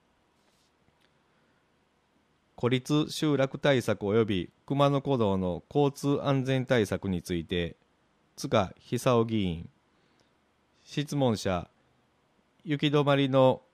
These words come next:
集落の対策として、仮称防災道路を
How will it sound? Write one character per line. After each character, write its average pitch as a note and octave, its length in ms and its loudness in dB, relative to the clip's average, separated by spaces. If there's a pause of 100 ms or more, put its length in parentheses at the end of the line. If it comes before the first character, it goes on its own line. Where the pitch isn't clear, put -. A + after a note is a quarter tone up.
(360)
集 C#3+ 260 -2
落 A2 220 0
の G2 160 0
対 B2 220 2
策 A#2+ 240 -2
と G2 100 -4
し - 80 -6
て、 G2 360 0 (680)
仮 - 160 -2
称 C3 400 0
防 C#3+ 260 0
災 C3+ 360 -2
道 B2+ 260 2
路 F2+ 300 -2 (200)
を B2+ 300 -2